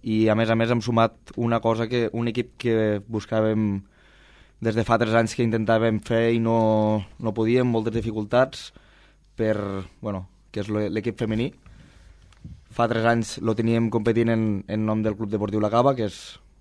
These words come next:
nosaltres l'escola de futbol i el Club Deportiu La Cava tenim un conveni a nivell esportiu i, i bueno, en, en lo que era el Club Deportiu La Cava, fa tres anys vam arribar a competir a Primera Catalana,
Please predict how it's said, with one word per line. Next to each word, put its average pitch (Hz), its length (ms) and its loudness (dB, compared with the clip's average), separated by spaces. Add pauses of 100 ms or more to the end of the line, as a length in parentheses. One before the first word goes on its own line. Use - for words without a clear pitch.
(280)
nosaltres 101 300 -6
l'escola 98 320 -2
de 92 80 -4
futbol 98 340 -4
i 95 60 0
el 92 160 -6
Club 95 160 -6
Deportiu 95 260 -4
La 92 140 -4
Cava 101 180 0
tenim 101 220 -2
un - 20 -8
conveni 104 380 -2 (720)
a 117 100 -8
nivell 104 180 0
esportiu 131 540 2 (100)
i, 98 640 0 (640)
i - 80 -16
bueno, 101 240 -8
en, 92 420 -8 (240)
en 101 80 -10
lo 101 80 -6
que 104 60 -4
era 107 80 0
el 104 80 -8
Club 113 100 -4
Deportiu 113 240 -2
La 110 140 2
Cava, 110 240 6 (1600)
fa 123 240 0
tres 120 160 0
anys 117 160 2
vam 120 160 2
arribar 117 200 4
a 113 40 -6
competir 117 320 2
a 113 80 2
Primera 113 260 0
Catalana, 117 440 0